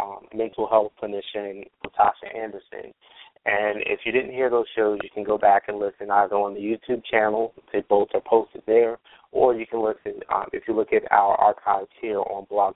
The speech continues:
Talk Radio. The YouTube channel is youtube dot com slash seek the number two teach, and you'll see that in the radio, Seek to Teach Radio playlist. But just to touch on a little bit of,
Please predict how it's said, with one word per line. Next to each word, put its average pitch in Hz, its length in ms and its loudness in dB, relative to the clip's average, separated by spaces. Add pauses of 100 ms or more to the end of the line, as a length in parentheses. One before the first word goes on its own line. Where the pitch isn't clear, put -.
Talk 98 220 -2
Radio. 95 480 -4
The - 60 -14
YouTube 127 380 -6
channel 107 320 0
is 95 140 -10
youtube 113 360 -4
dot 101 260 6
com 113 440 2
slash 101 280 2 (180)
seek 113 180 -6 (280)
the 143 80 2
number 98 240 -4 (120)
two 123 260 -2 (420)
teach, - 160 -4 (560)
and 104 120 -8
you'll 107 240 2
see 107 120 2
that 104 300 4
in 104 180 -2
the 98 140 0
radio, 104 420 2 (100)
Seek 113 160 -2
to 113 100 -4
Teach 107 240 -4
Radio 101 280 2
playlist. 98 400 -2 (760)
But 113 200 4 (560)
just 135 200 0 (100)
to 113 340 2 (680)
touch 156 240 2
on 107 300 -4
a - 80 -8
little 104 220 -6
bit 101 160 -8
of, 101 80 -10